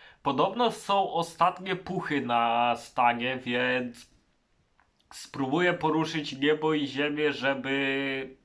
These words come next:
zakupić i spróbować Chaosa. No bo wiadomo, jest jeszcze japońska wersja, ale no, lepiej jest spróbować tej normalnej, tej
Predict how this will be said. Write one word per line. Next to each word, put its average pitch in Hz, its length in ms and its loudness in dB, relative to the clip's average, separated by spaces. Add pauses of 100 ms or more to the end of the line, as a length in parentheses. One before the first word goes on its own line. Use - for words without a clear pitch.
(960)
zakupić 170 800 -2
i 170 80 -4
spróbować 170 760 0
Chaosa. 127 680 2
No 120 120 -4
bo 131 200 -2
wiadomo, 143 420 2
jest 139 200 -4
jeszcze 147 240 -2
japońska 139 720 2
wersja, 117 360 -4
ale 120 160 -2
no, 131 180 -6 (880)
lepiej 156 360 2
jest 156 220 2
spróbować 156 1160 4 (320)
tej 156 180 0
normalnej, 143 1000 4
tej 135 540 -2